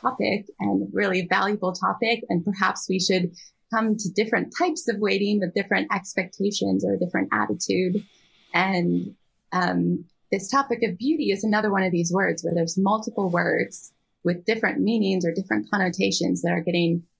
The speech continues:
translated into the English as this one word, beauty. And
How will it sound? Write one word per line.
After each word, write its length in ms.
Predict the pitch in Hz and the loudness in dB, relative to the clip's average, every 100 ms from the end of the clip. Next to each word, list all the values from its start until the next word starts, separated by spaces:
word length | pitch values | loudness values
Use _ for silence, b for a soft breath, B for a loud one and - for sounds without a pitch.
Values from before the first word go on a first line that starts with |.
| - | -10
translated 720 | - 220 214 185 180 175 165 - | -2 0 2 2 2 2 0 -2
into 1000 | 175 175 170 165 - 170 165 165 165 170 _ _ _ _ | 0 2 2 0 0 0 2 2 0 -2 _ _ _ _
the 500 | 170 165 160 160 165 - _ _ 233 | -2 0 2 0 -2 -8 _ _ 0
English 480 | 285 185 180 - - | 0 2 -2 -2 0
as 260 | 175 170 - | 0 2 0
this 220 | 180 175 | 0 0
one 240 | 196 214 190 | 0 2 2
word, 240 | 170 165 - | 2 0 -4
beauty. 600 | 170 208 165 156 170 180 - _ _ _ | -2 0 2 2 0 -2 -10 _ _ _
And 400 | - 180 175 180 | 0 2 2 0